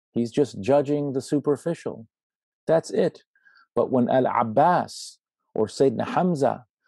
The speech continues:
when they looked at their nephew, when they looked at the Prophet sallallahu alaihi wasallam, they would see Sayyidu Waladi Adam. They would see the master of the children of Adam. They would see Rasulullah,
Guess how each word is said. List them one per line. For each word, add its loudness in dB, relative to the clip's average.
when -2
they 2
looked 0
at -4
their 2
nephew, -2
when -6
they 2
looked -2
at -4
the -6
Prophet -4
sallallahu -4
alaihi -8
wasallam, -6
they 4
would 0
see 0
Sayyidu -2
Waladi 0
Adam. -4
They -4
would -2
see -6
the -2
master -4
of -4
the -6
children -2
of -4
Adam. -4
They 0
would -2
see -2
Rasulullah, 0